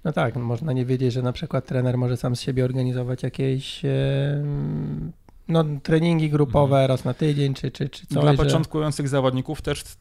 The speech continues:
Speaker 2: mm, często jest niezrozumiałe jest to, że na jednym treningu ludzie realizują różne zadania, że mają różne potrzeby treningowe, że niby szykują się do tych samych zawodów, ale są w zupełnie innym miejscu. Ma-, często od-, nawet od razu widać, mają zupełnie inne predyspozycje i że ten trening trzeba indywidualizować, tak? Bo to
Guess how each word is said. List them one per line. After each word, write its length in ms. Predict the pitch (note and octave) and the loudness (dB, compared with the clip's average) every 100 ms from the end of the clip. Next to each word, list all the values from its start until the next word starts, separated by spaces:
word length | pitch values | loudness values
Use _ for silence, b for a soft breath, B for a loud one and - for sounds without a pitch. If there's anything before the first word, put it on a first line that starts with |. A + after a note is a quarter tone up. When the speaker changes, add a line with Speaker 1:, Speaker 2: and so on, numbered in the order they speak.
| - C#3+ | -16 -6
Speaker 2:
mm, 420 | B2+ B2+ C3 B2 - _ _ | -4 -2 -2 -6 -14 _ _
często 380 | - C#3+ - C3+ | -2 -2 0 -2
jest 120 | C3 | 0
niezrozumiałe 640 | C#3 C3 C3 A#2+ A#2+ A#2 | 0 0 0 0 0 0
jest 180 | B2+ - | -2 -4
to, 140 | B2 A#2+ | -4 0
że 180 | B2 | 0
na 180 | B2 A#2 | 0 0
jednym 360 | B2 A#2+ B2 A#2 | 0 -2 -2 -4
treningu 720 | - A#2 A2+ A2+ A#2+ C3 C3 | -4 -4 -2 -2 -2 -2 -4
ludzie 400 | B2+ C3 C3 A#2+ | -4 -2 0 0
realizują 380 | A#2+ A#2+ A2+ A#2+ | 0 0 -2 -2
różne 240 | A#2 A2+ A2+ | -2 -2 0
zadania, 500 | A2 G#2+ G#2 G2+ - | 2 0 0 -4 -8
że 180 | A2 A2 | -6 -4
mają 180 | A2 A#2 | -2 -2
różne 240 | A#2 A#2+ | -2 -2
potrzeby 440 | A#2 A2+ - A2+ G#2 | -2 -6 -2 0 0
treningowe, 520 | G#2+ G#2+ G#2+ G2+ G2 | -2 -2 0 0 0
że 100 | A2 | 0
niby 200 | A#2+ A#2+ | 0 -2
szykują 380 | - - C3 B2 | -8 -6 -4 -4
się 120 | - | -4
do 100 | A#2+ | -4
tych 180 | A#2+ - | -4 -6
samych 300 | B2+ B2+ B2 | -4 -2 -2
zawodów, 460 | B2 A#2+ A#2+ C#3+ | -2 -2 -2 -4
ale 160 | A#2+ B2 | -4 -6
są 180 | - B2+ | -2 -4
w 40 | |
zupełnie 360 | A2+ B2+ B2 B2 | -2 -2 0 0
innym 240 | B2 B2 | -2 -2
miejscu. 520 | A#2+ A#2+ A2+ - D#3 E3+ b b b - | -2 -4 -6 -8 -8 -8 b b b -6
Ma-, 180 | B2+ B2+ | -6 -4
często 420 | C#3+ C#3 - C3+ | -2 -2 0 -2
od-, 200 | C3+ - | -2 -4
nawet 360 | C#3+ C#3 B2 B2 | -8 -4 -4 -4
od 80 | B2+ | -2
razu 260 | B2+ A#2 B2 | -2 -2 -4
widać, 200 | A2 G#2+ | -6 -6
mają 140 | A2 | -8
zupełnie 380 | G#2 A2 A#2 A#2+ | -6 -4 -4 -2
inne 160 | A#2+ | -4
predyspozycje 760 | A#2 B2 A#2+ - A#2+ A2+ - B2+ | -4 -6 -6 -6 -6 -6 -8 -8
i 100 | C3 | -6
że 80 | A#2+ | -6
ten 140 | B2 | -6
trening 280 | B2 B2 A#2+ | -4 -6 -6
trzeba 240 | - A#2+ | -4 -4
indywidualizować, 880 | B2 A#2+ A#2 A#2 A#2 G#2+ G#2+ G#2 - | -2 -2 -2 0 -2 0 -4 -4 -10
tak? 220 | - A2+ | -6 -6
Bo 120 | A2 A2 | -4 -6
to 220 | A#2+ | -4